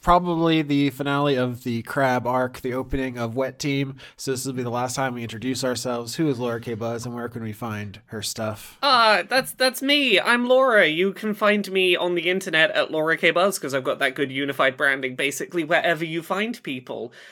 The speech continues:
Speaker 2: Uh, I'm playing Barbella, who is, she, she's, she's fish lady,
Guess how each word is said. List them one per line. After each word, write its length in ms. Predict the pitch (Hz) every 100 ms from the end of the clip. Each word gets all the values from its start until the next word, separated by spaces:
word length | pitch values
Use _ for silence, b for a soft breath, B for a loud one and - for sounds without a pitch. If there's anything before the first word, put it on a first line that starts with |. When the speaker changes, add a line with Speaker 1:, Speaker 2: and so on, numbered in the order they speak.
| B -
Speaker 2:
Uh, 300 | 139 135 139
I'm 180 | 175 170
playing 460 | 165 175 160 160 156
Barbella, 680 | 156 147 147 156 175 202 208 B _
who 480 | 165 151 143 143 143 -
is, 460 | 151 147 139 127 - 95
she, 240 | 180 - -
she's, 300 | - 170 143 -
she's 260 | - 156
fish 260 | - 180 -
lady, 540 | 170 175 175 175 180